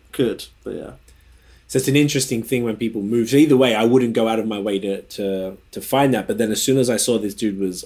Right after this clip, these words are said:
Speaker 2: Aussie, I don't know, I was like, "Oh, fuck," 'cause now it's, we've been here eleven years. Like,
Speaker 1: Yeah.
Speaker 2: I'm more interested in connecting with, and 'cause obviously going back is, if, you know, I don't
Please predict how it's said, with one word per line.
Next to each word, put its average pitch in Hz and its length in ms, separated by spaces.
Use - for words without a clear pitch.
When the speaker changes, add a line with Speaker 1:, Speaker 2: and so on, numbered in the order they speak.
Speaker 2:
Aussie, 120 360
I 107 40
don't 110 120
know, 117 160
I 98 80
was 101 180
like, 101 160
"Oh, 143 260
fuck," - 260
'cause 120 140
now 147 140
it's, 135 100
we've 123 160
been 131 100
here 123 140
eleven 113 320
years. 117 300
Like, 135 100
Speaker 1:
Yeah. 131 120
Speaker 2:
I'm 110 180
more 135 360
interested 151 400
in 147 280
connecting 156 480
with, 147 140
and 117 200
'cause 113 180
obviously 107 300
going 104 300
back 98 280
is, 95 380
if, - 380
you 113 100
know, 104 80
I 101 120
don't 107 40